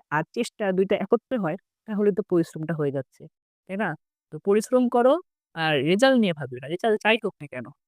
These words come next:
যা রেজাল্টের পর, মনে করো সাপোজ রেজাল্টের পর তুমি ফেল করছো বা এ প্লাস পাও নাই। বিভিন্ন মানুষের বিভিন্ন, আমাদের মাঝে কেউ এই ভিডিওটা যারা দেখতেছো, কেউ চাচ্ছ পাস করতে, কেউ চাচ্ছ এ প্লাস পাইতে, কেউ চাচ্ছ যে করলো ফোর পয়েন্ট পাইতে।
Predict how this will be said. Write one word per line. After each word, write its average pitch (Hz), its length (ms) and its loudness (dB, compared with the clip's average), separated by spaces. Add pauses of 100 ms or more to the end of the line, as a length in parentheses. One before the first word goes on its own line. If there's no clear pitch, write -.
(640)
যা 160 100 -2 (200)
রেজাল্টের 220 440 2
পর, 170 220 4 (460)
মনে 180 100 -6
করো 185 120 -2
সাপোজ 196 260 0
রেজাল্টের 196 380 2
পর 208 80 -4
তুমি 208 240 -4
ফেল 196 220 -2
করছো 202 340 -4
বা 160 100 -6
এ 160 60 -4
প্লাস 165 300 -4
পাও 131 200 -16
নাই। 127 120 -20 (560)
বিভিন্ন 214 300 2
মানুষের 196 280 2
বিভিন্ন, 156 260 0 (140)
আমাদের - 300 -2
মাঝে 185 220 2 (340)
কেউ 190 180 -2 (760)
এই 277 120 -2
ভিডিওটা 262 280 6
যারা 196 160 6
দেখতেছো, - 380 -6 (440)
কেউ 247 160 2
চাচ্ছ - 280 -2 (140)
পাস 196 220 -4
করতে, - 340 -8 (280)
কেউ 196 160 -4
চাচ্ছ 185 300 -4
এ 196 100 0
প্লাস 165 300 -4
পাইতে, 127 280 -14 (140)
কেউ 226 180 0
চাচ্ছ 233 280 -4 (500)
যে 185 180 2
করলো 233 340 4
ফোর 240 240 -2
পয়েন্ট 160 260 -2
পাইতে। - 260 -12